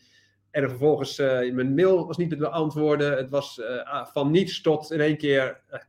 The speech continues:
bijna een hype. En ja, zelfs als ze dachten van, "Goh, dit kan de nieuwe Sonja Bakker worden." Hè, op het moment dat je dat gevoel had.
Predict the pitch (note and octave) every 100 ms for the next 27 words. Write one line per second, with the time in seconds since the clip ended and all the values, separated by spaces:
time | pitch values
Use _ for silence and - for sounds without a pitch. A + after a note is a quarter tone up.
0 | _ _ _ _ _ B2 C#3+ D3+ C#3 B2
1 | B2 D3+ C3+ - _ _ _ _ _ _
2 | - C#3 C#3 C3+ C#3 - - _ _ _
3 | _ - D3+ C3+ C3 D3+ D3+ D3+ C#3 D3+
4 | D3+ D3+ C#3+ - D#3 C3+ - C#3+ C#3+ D3
5 | C#3+ D3+ C#3+ C3+ D#3 D3 B2 B2+ A2 G#2+
6 | B2 C3+ B2+ B2+ C3 B2+ B2+ B2+ C3 B2+
7 | - C#3+ B2+ C#3 -